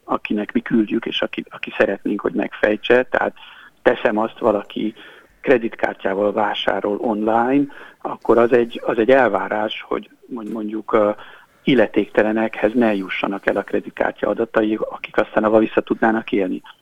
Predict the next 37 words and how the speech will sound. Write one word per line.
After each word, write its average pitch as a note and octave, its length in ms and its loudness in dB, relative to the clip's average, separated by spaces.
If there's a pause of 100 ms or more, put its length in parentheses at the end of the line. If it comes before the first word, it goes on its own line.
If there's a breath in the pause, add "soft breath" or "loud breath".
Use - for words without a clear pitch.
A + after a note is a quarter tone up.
(120)
Ezek D3+ 260 4
mögött D#3 280 4
mind G#3 180 6
nagyon C3 300 4
komoly A2+ 260 -2
matematika A2 640 -4
van. B2+ 220 2 (380 loud breath)
Nem C#3+ 220 4
állítom A2 400 0
azt, A2 300 -14
hogy A2 240 -10 (180)
ez A2 260 -8
jobb A#2+ 300 -2
lett G#2+ 240 -4
attól, A2 300 -6
hogy G#2+ 140 -6
megoldották A2 800 -4
a - 40 -2
Fermat G#2 440 -2
sejtést, B2 680 -4 (440 loud breath)
de C3+ 100 -2
attól D#3 380 4
jobb E3+ 200 4
lett, C3+ 220 -2
hogy A2 120 -4
nagyon D#3+ 300 0
sokan A2+ 360 -8
gondolkoztak A2+ 680 -6
a - 60 -4
Fermat - 380 0
sejtésen, B2+ 600 -2
ez A2 120 -6
kvázi A2+ 420 2
mint A2 240 -2
egy - 200 -4
ilyen A2+ 240 -2 (460 loud breath)
távoli B2+ 500 2